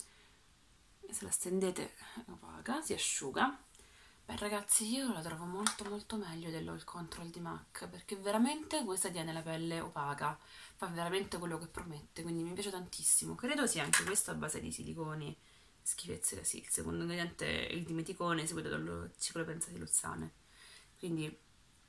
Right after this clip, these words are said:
è molto siliconica, è sicuramente un primer, potremmo dire, però fa quello che promette. Un prodotto che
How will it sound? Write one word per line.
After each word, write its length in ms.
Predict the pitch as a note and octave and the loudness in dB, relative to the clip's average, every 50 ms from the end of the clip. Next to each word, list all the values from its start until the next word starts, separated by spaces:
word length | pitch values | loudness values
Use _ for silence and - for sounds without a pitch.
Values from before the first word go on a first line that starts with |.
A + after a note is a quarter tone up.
| - - - - - - | -20 -20 -20 -20 -10 -6
è 100 | - G3 | 6 8
molto 280 | E3+ D#3 E3+ F3 F3+ | 8 8 8 6 2
siliconica, 640 | E3+ E3 F3 F3 D#3+ D#3+ D3+ D#3 D#3+ D3+ D3+ D3+ D3+ | 4 4 4 6 10 10 10 10 8 4 2 2 2
è 80 | D#3 D#3 | 4 4
sicuramente 520 | - - - F3+ F3 F3 F#3 F#3 F3 - | 4 6 6 6 4 2 2 0 -2 -2
un 120 | F3+ F3 | -4 0
primer, 500 | - - G#3 F#3 E3 D#3+ E3 E3+ D#3+ D#3 | 4 6 8 8 8 8 6 4 2 0
potremmo 420 | - - F3+ E3+ E3 E3 E3+ E3+ E3 | 0 0 0 0 2 2 0 0 0
dire, 300 | E3 E3+ D#3+ E3 E3+ E3+ - - - - - - - - - - - - - - - - - | 0 0 -2 -2 -4 -4 -4 -6 -6 -6 -10 -10 0 2 2 4 4 0 -2 -8 -14 -14 0
però 360 | - D#4+ F#4+ E4+ C4 - - - - - A3+ A3+ | 8 10 12 12 12 12 8 2 -6 -6 -6 -4
fa 220 | - - A#3+ A#3+ | 4 6 6 6
quello 240 | - - A3+ F3 D#3 | 6 4 4 4 4
che 80 | C#3+ A#2+ | 4 2
promette. 800 | - - - A2+ - G2 F2 - - - - D3+ F3 E3+ - - - - - - - - - - - - - - - - - - - - - - - - - - - - - - - - | -2 -6 -6 -6 -6 -8 -10 -12 -6 0 0 0 2 0 -4 -12 -18 -18 -18 -18 -18 -20 -20 -20 -20 -20 -20 -18 -18 -20 -20 -20 -20 -20 -20 -20 -20 -20 -20 -20 -20 -20 -20 -20 -6 6
Un 220 | D#4 E4 E4+ E4 E4 | 10 10 10 10 10
prodotto 560 | - C#4 A#3+ B3 B3+ C4+ C4+ - - A#3 G#3+ | 8 8 10 12 10 10 8 8 8 8 10
che 200 | G#3+ G#3+ G#3 | 10 8 8